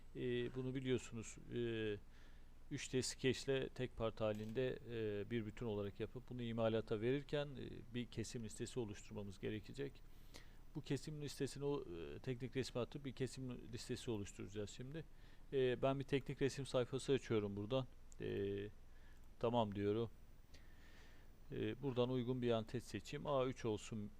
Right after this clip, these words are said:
E, herhangi bir antet çağırıyorum buraya. E, çok önemli değil.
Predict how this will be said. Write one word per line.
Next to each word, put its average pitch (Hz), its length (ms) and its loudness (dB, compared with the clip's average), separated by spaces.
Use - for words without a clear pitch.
E, 107 440 -2
herhangi 120 400 4
bir 117 60 4
antet 110 320 2
çağırıyorum 98 580 -2
buraya. 113 280 0
E, 110 140 -2
çok - 320 -4
önemli 104 340 -2
değil. 120 220 -2